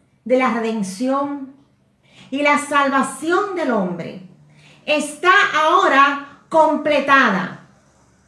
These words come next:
Su vida no le fue quitada por la fuerza. Libremente fue entregada.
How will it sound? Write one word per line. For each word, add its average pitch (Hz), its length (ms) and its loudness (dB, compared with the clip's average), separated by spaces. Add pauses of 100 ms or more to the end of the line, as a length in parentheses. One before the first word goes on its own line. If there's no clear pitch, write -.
(280)
Su - 280 -10
vida 208 540 -2 (1120)
no 233 280 0
le 294 100 -2
fue 302 240 -8
quitada 240 560 -6
por 190 120 -2
la 180 140 -6
fuerza. 160 560 -14 (960)
Libremente 240 1200 -2 (180)
fue 269 480 0
entregada. 208 1000 -4